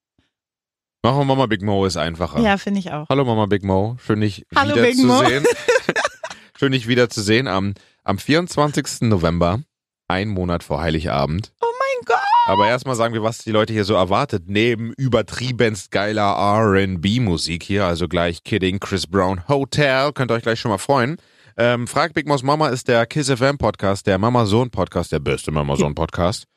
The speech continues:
Speaker 2: Gibt es eigentlich Min Condition?
Speaker 1: Kein, was?
Speaker 2: Min Condition?
Speaker 1: Was mit denen?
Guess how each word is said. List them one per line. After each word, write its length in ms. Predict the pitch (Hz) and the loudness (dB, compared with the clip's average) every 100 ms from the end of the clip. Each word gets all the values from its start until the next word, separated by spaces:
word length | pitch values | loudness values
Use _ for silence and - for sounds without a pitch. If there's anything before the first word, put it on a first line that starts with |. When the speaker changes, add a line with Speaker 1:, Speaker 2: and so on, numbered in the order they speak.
| _ | _
Speaker 2:
Gibt 180 | 196 185 | -4 -2
es 80 | 175 | 0
eigentlich 300 | 175 175 180 | 0 2 2
Min 160 | 180 | 2
Condition? 520 | 175 185 156 160 247 339 _ _ _ _ _ _ _ | 2 2 2 0 -2 -6 _ _ _ _ _ _ _
Speaker 1:
Kein, 180 | 90 85 | -6 -6
was? 400 | 76 107 - - - | 0 0 -2 -8 -2
Speaker 2:
Min 300 | 185 220 240 | 2 2 2
Condition? 520 | 214 196 185 - 311 - | 2 2 0 -2 -8 -8
Speaker 1:
Was 160 | - 90 | -6 -2
mit 160 | 92 82 | 0 0
denen? 280 | 80 90 | 0 -2